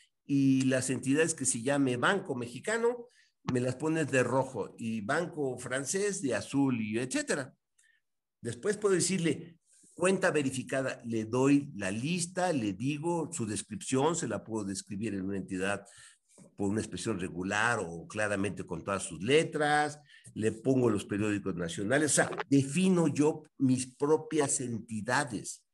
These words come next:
mis propias entidades de, nombradas, y, so-, y entreno a mi red,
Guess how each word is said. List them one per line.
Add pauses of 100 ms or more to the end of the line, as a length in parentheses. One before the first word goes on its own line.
(220)
mis
propias
entidades (320)
de,
nombradas, (240)
y,
so-,
y
entreno
a
mi
red,